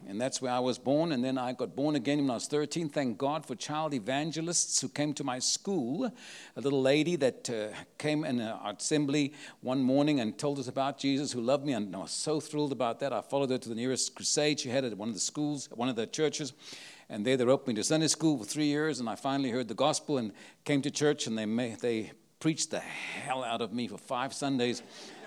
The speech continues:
I kept getting saved. It was a wonderful, wonderful, nostalgic experience that I will never, never forget and was so precious to my life.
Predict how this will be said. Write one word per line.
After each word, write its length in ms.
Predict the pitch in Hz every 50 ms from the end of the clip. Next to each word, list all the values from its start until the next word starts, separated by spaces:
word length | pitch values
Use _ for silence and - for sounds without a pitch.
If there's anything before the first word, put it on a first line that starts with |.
| - - -
I 100 | 113 117
kept 320 | 110 - 175 165 - -
getting 240 | - 139 131 123 113
saved. 460 | - - - 190 185 160 135 104 90
It 100 | 120 123
was 160 | 123 117 107
a 140 | 117 113 110 82 -
wonderful, 640 | 120 123 147 175 190 180 175 160 - - 170 156 139
wonderful, 720 | 127 143 190 233 240 226 202 185 - 175 165 156 143 - - - - - - -
nostalgic 600 | - 135 123 - - - 170 165 165 151 135 143
experience 600 | 135 - - - - 165 165 165 165 165 151 131 -
that 100 | 143 123
I 120 | 120 123
will 120 | 120 120 117
never, 300 | 120 135 143 147 151 127 - -
never 360 | 113 123 147 156 135 143 131
forget 400 | - - 104 - 127 123 120 -
and 100 | 120 110
was 140 | 107 110 -
so 160 | - 139 123
precious 400 | - - 131 113 - 127 - -
to 120 | - 107
my 140 | 104 98 98
life. 300 | 98 104 107 95 - -